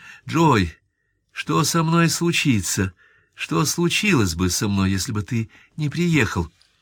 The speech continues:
"Тебя бы и изнасиловали", с абсолютной убеждённостью ответил он, пусть и не понимал, откуда ему это известно.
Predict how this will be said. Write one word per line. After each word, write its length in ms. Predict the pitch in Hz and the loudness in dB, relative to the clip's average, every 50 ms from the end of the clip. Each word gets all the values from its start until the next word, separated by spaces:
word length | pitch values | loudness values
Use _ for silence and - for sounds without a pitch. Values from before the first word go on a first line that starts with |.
| _ _ _ _ _ _ _ _ _ | _ _ _ _ _ _ _ _ _
"Тебя 420 | - - - 127 131 139 143 135 | -10 -8 -6 -2 2 2 2 2
бы 180 | 120 123 123 127 | 2 2 2 2
и 120 | 127 123 | 2 2
изнасиловали", 920 | 113 101 120 123 120 113 - - 135 123 95 90 90 87 87 90 87 - _ _ _ _ _ _ _ _ _ _ _ _ _ _ | 0 0 0 -2 -2 -2 -2 -2 0 2 2 4 4 4 4 2 0 0 _ _ _ _ _ _ _ _ _ _ _ _ _ _
с 140 | - - 87 | -12 -10 -8
абсолютной 540 | 87 - - 98 117 120 - 127 120 123 123 | -8 -6 -4 -4 -4 -4 -4 -6 -6 -4 -4
убеждённостью 880 | 117 127 123 120 110 104 107 101 92 90 90 85 - - - 92 92 | -4 -4 -4 -4 -2 -2 0 0 2 0 0 -2 -2 -6 -4 -4 -4
ответил 420 | 87 - 98 92 87 - 101 90 90 | -4 -2 -2 -2 -2 -2 -2 -2 0
он, 140 | 90 85 - _ _ _ _ _ _ _ _ _ | 0 -2 -4 _ _ _ _ _ _ _ _ _
пусть 240 | - 104 98 - - | -10 -8 -8 -6 -4
и 60 | 101 | -2
не 80 | 98 98 | -2 -2
понимал, 400 | - 110 104 101 98 95 92 95 | -2 -2 -2 0 0 0 0 0
откуда 380 | 85 98 - - 101 98 98 107 | -2 -6 -6 -6 -6 -4 -4 -2
ему 180 | 107 104 101 | -2 -2 -2
это 200 | 101 98 95 110 | -2 -2 -4 -6
известно. 440 | 101 95 98 95 90 - - - - | -6 -4 -2 -2 -2 -2 -4 -8 -12